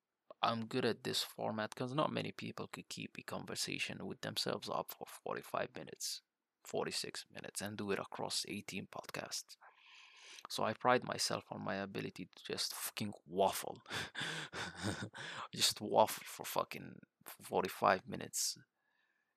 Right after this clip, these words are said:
every week or so. But at the same time, I feel like you're, you're best when you have a dance partner,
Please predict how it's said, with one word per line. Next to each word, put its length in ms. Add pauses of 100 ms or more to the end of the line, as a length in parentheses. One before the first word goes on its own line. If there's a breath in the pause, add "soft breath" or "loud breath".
every 420 (220)
week 280
or 60
so. 300 (1040 loud breath)
But 80
at 120
the 60
same 300
time, 260
I 60
feel 260
like 220 (2250)
you're, 580 (220)
you're 320
best 480
when 120
you 120
have 200
a 60
dance 400
partner, 440